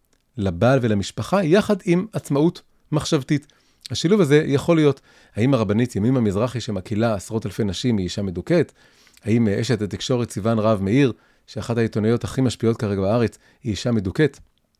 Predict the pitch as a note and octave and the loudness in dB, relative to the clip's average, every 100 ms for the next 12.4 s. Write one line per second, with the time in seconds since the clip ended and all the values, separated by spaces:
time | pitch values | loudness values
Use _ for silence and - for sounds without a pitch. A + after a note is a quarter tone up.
0 | _ _ _ _ - _ - G#2+ B2+ A#2 | _ _ _ _ -20 _ -14 -4 -2 0
1 | G2+ A2+ A#2 A#2 G#2 G2+ A#2+ A2+ A2 C3+ | 0 0 2 4 2 2 2 2 2 2
2 | A2 - G#2 A2 G#2+ G2+ F2+ F#2 F#2 G#2+ | 0 0 -2 0 -2 -6 -6 -8 -4 -4
3 | A2+ - - A2 F2 - - - _ B2 | -4 -6 0 0 -2 -12 -20 -20 _ 0
4 | C3+ B2+ - - E3 D#3 F2+ - _ - | 2 0 -4 -2 4 4 4 -4 _ -8
5 | F#2+ C3+ B2 G2+ A#2 A#2 B2 _ - G#2 | -4 -2 0 2 2 0 -2 _ -8 -4
6 | G2+ G#2+ F2+ _ _ _ - G2+ F#2 G3 | 0 0 0 _ _ _ -12 0 6 8
7 | C#3+ D#3+ _ _ _ - G2 F#2+ C3+ A2 | 8 4 _ _ _ -6 -4 4 4 4
8 | D#2+ F#2+ C3 G2 - - - - F#2 G3+ | 0 -6 -4 -4 -6 -8 -6 -6 -2 0
9 | A3 C#3 G3+ - E3+ F3 D3+ C#3 - B2+ | 2 2 0 2 2 2 0 -4 -6 -4
10 | B2 A2+ G2 G2 - _ - - - - | -6 -4 -6 -6 -10 _ -20 -20 -10 -6
11 | G#2+ C#3+ F#3 C3+ C#3 C3+ C#3 B2+ A2+ B2 | -4 0 2 2 2 2 0 -2 -2 -2
12 | G#2 F2+ F2+ | -2 -6 -6